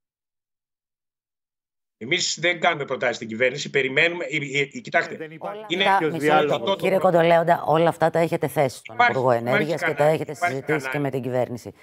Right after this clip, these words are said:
Speaker 3: Ποια είναι η απάντηση που
Speaker 1: Υπάρχει
Speaker 3: παίρνετε;
Speaker 1: κανάλι.
Speaker 3: Υπάρχει κάποιο πλαίσιο που είναι στο τραπέζι αυτή τη στιγμή και το συζητάτε με την κυβέρνηση;
Speaker 1: Ε, αυτή τη στιγμή μόλις ξεκίνησε ένας σοβαρός διάλογος, νομίζω η κυβέρνηση,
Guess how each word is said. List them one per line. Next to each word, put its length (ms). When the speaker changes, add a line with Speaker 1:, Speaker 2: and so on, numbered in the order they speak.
Speaker 3:
Ποια 360
είναι 140
η 60
απάντηση 360
που 120
Speaker 1:
Υπάρχει 200
Speaker 3:
παίρνετε; 220
Speaker 1:
κανάλι. 280
Speaker 3:
Υπάρχει 360
κάποιο 300
πλαίσιο 460
που 120
είναι 140
στο 120
τραπέζι 440
αυτή 140
τη 80
στιγμή 260
και 80
το 80
συζητάτε 480
με 100
την 100
κυβέρνηση; 540
Speaker 1:
Ε, 300
αυτή 320
τη 120
στιγμή 380
μόλις 380
ξεκίνησε 580
ένας 280
σοβαρός 500
διάλογος, 500
νομίζω 360
η 60
κυβέρνηση, 600